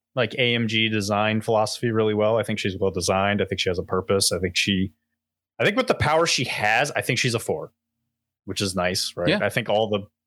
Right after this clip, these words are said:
Speaker 1: characters they've released since this year started have been pretty good,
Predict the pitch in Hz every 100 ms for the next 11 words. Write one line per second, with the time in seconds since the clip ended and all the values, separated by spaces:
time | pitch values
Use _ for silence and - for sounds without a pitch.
0 | - 113 104 110 95 92 98 101 98 -
1 | - 98 92 - 98 - 98 - 101 95
2 | 104 95 90 85 - 92 - 123 101 -
3 | - 104 107 101 107